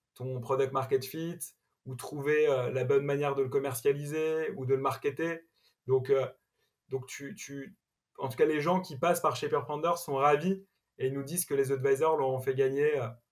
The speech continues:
trois mois, six mois, parfois un an dans le développement de leur boîte, quoi. On a même, il y a même une fondatrice qui nous a dit que si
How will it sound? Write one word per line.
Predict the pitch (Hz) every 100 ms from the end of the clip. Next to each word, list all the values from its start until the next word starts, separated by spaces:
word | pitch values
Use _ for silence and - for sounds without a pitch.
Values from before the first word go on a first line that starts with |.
| _ _ _ _
trois | - 143
mois, | 147 151
six | 151 -
mois, | 143 143 156
parfois | 143 - 135 147
un | 151 151
an | 151
dans | 143
le | 131
développement | 131 131 120 131
de |
leur | 131
boîte, | 135 123 -
quoi. | - _ _ _ _
On | 131
a | 139
même, | 151 160 - _ _ _ _ _ _ _ -
il | 135
y |
a |
même | 143 147 -
une | 170 175
fondatrice | 175 170 156 180 185
qui | - 143
nous | 139
a |
dit | 139 165
que | - 135 117 - _
si | - - - 180 180